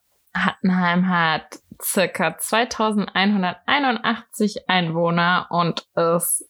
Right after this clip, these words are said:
beschauliche zwölf Quadratkilometer groß. Es gibt einen Bäcker, eine Kirche, eine Burg, zwei Friedhöfe, zwei Friseure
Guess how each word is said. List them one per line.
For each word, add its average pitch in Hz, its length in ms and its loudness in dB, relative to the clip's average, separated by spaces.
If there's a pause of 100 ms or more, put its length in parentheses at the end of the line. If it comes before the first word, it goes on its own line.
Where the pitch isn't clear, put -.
beschauliche 208 760 0
zwölf 254 420 0 (460)
Quadratkilometer 185 960 -2
groß. 277 480 0
Es 196 160 -2
gibt 180 260 0
einen 170 280 2
Bäcker, - 400 0
eine 175 260 0
Kirche, 269 520 0
eine 175 260 0
Burg, - 480 -2
zwei 165 260 0
Friedhöfe, 214 800 -2
zwei 170 300 0
Friseure 185 800 -2